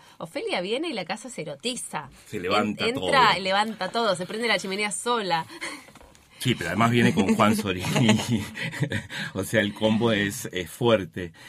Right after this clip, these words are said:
Speaker 2: Eh, los dos, las dos parejas son fuertes. Hay algo que, mm, que está también allí presente, que es la idea de, eh, la idea de que hay un otro amor, hay, hay un otro amor que es el amor entre ellas.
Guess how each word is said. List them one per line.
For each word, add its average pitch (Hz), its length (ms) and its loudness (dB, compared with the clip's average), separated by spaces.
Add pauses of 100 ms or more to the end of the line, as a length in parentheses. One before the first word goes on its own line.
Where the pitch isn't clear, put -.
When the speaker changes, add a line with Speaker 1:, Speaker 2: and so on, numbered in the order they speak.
(180)
Speaker 2:
Eh, 120 220 -4
los 131 220 2
dos, 160 240 6
las 110 140 0
dos 160 140 2
parejas 101 380 -2
son 101 180 -6
fuertes. 95 420 -6 (440)
Hay 185 180 -2
algo 180 320 0
que, 107 420 0
mm, 90 560 -8 (440)
que 127 100 -2
está 117 400 0
también 110 340 0
allí 110 240 0
presente, 113 520 -2
que 107 80 -4
es 101 60 -6
la 104 100 -4
idea 107 400 0
de, 110 460 -2 (300)
eh, 101 560 -6 (1040)
la 110 140 0
idea 117 220 4
de 131 100 0
que 123 100 2
hay 127 120 4
un 123 140 2
otro 120 280 -2
amor, 95 440 -2
hay, 107 240 -2
hay 113 160 2
un 110 140 2
otro 110 240 0
amor 107 240 2
que 107 80 -4
es 101 100 -8
el 95 80 -4
amor 98 220 -2
entre 95 260 -4
ellas. 78 480 -14